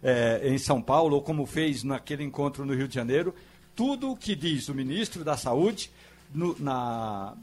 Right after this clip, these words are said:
meia hora depois, o presidente desdiz, ou faz ao contrário. Sabe qual é o receio, eh, do ministro da Saúde? O Queiroga disse ao interlocutor paraibano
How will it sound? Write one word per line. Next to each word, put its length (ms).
meia 240
hora 220
depois, 560
o 100
presidente 680
desdiz, 760
ou 100
faz 400
ao 120
contrário. 520
Sabe 400
qual 240
é 100
o 100
receio, 880
eh, 180
do 180
ministro 600
da 140
Saúde? 680
O 100
Queiroga 580
disse 560
ao 260
interlocutor 920
paraibano 720